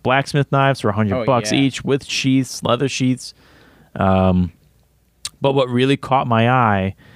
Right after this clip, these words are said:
Speaker 1: was the, uh, shark knife. Um, it had a bottle opener on it, and that thing just looks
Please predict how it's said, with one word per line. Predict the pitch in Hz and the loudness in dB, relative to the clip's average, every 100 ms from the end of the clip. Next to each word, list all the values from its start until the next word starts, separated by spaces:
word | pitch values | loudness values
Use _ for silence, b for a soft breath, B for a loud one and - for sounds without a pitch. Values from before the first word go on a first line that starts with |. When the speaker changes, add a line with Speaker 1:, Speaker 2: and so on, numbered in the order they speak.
| B B B - | B B B -8
Speaker 1:
was | 101 101 107 104 101 95 90 - - b b b b - | -2 2 2 4 2 0 -4 -12 -16 b b b b -8
the, | 104 95 98 98 92 - | -4 0 2 2 0 -2
uh, | 92 87 | -2 -2
shark | - - 139 160 - 110 | -4 -2 0 0 -2 -4
knife. | 95 85 82 92 - - _ _ _ - | -4 -6 -10 -16 -20 -20 _ _ _ -8
Um, | 104 95 90 | -2 0 -2
it | 101 | -2
had | 104 98 | 0 0
a | |
bottle | 82 98 107 107 | -2 -4 -2 0
opener | 95 98 90 | -2 -4 -4
on | 87 87 | -4 -6
it, | 175 | -6
and | 98 | -2
that | 98 107 | -2 0
thing | 110 107 101 | 0 2 2
just | 95 - - | -2 -6 -4
looks | 107 104 - - - | 0 0 -2 -8 -10